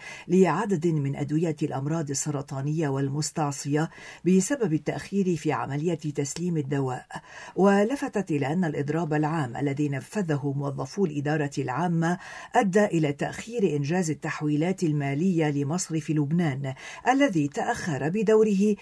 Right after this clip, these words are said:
في تحويل الأموال للمستوردين. وأعلنت الوزارة أنه من المفترض حصول انفراج في الأزمة المستجدة في الأيام القليلة المقبلة بعد إعادة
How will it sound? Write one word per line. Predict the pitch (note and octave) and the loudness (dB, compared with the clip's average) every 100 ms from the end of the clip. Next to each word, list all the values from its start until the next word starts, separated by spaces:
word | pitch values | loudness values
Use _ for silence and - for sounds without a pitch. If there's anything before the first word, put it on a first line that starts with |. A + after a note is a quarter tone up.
| - - | -8 -4
في | F3+ D3+ | 0 2
تحويل | C#3+ - D3+ D#3+ D3+ | 0 -4 0 2 2
الأموال | C#3+ D3 D3+ F#3 G3 D#3 D3+ C#3 | 2 0 2 4 2 4 2 2
للمستوردين. | E3+ D3+ D#3 - D#3 D3+ D3 C3 - - - - - - | 2 2 0 -2 0 2 2 0 -8 -12 -14 -16 -18 -6
وأعلنت | D#3 D#3+ C3+ C3 A#2+ B2+ D#3 C#3+ C#3+ | 0 2 2 -2 -2 0 0 -2 -4
الوزارة | C3 C3+ C3+ D#3 E3+ F3+ - A3 | -6 -4 -4 -2 -2 -2 -2 -2
أنه | C#3+ D3 D3+ C#3 | 0 -2 0 0
من | D3 F3+ C#3 | 0 0 0
المفترض | D3+ E3 - F3 F3+ D#3 F#3+ - - - | -2 -4 -4 -2 0 0 -2 -4 -20 -14
حصول | - A3+ - D#4 C#4+ | -2 0 2 0 0
انفراج | G3+ - E3 E3 G#3 G3+ F#3 | -2 0 0 2 2 2 0
في | D#3 | 0
الأزمة | C#3 E3+ F3+ F3 E3+ | -4 -2 -2 -2 0
المستجدة | D#3 D#3 D#3+ E3+ D#3 F3 D#3 F3+ - - - | 0 0 0 -2 -2 -2 0 -2 -2 -16 -6
في | - | 4
الأيام | F3+ F3+ E3+ E3 G3+ A3+ F3 | 4 6 4 6 4 4 4
القليلة | D3+ C#3+ C#3+ E3+ F#3+ F#3 F3+ F#3+ | 4 2 2 0 2 2 0 2
المقبلة | E3+ F3+ G#3+ D3 D3 D3 D3+ - - - | 2 2 0 0 0 2 -2 -8 -20 -2
بعد | D#3+ G#3 E3 C#3 | 2 2 2 -2
إعادة | D3 D3 B2+ D#3+ F3 D3 | 0 0 0 0 0 0